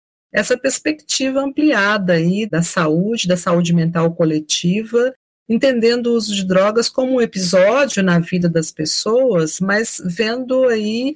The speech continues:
a vida como um porvir, né? Como um, algo muito mais amplo do que o mero uso transitório que essa pessoa possa estar fazendo.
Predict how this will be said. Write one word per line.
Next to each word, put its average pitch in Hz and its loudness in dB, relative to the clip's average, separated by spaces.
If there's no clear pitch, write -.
a 202 0
vida 214 0
como 247 0
um 202 0
porvir, 233 0
né? 233 0
Como 214 -2
um, 208 0
algo 196 2
muito 254 0
mais 277 0
amplo 208 0
do 180 -4
que 220 0
o 170 2
mero 196 2
uso 214 0
transitório 180 0
que 190 -6
essa 190 -2
pessoa 180 -2
possa 175 -2
estar 185 -4
fazendo. 175 0